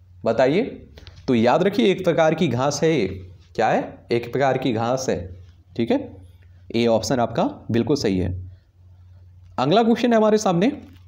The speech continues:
बाईस, क्या कह रहा है? ओजोन परत को सर्वाधिक नुकसान पहुंचाने वाला, वाले प्रदूषक हैं। ओजोन परत को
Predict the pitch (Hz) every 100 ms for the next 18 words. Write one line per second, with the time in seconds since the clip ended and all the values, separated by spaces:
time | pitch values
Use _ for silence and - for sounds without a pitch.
0 | - 107 123 120 113 - - - - 147
1 | 165 180 196 302 - - - - - -
2 | - - 135 135 131 196 226 233 220 233
3 | 226 170 151 180 196 180 180 180 190 175
4 | 156 156 156 156 170 185 - - - -
5 | 127 131 160 160 127 143 175 - 117 -
6 | - - - - 104 110 107 123 156 226
7 | 180 123 107 - 127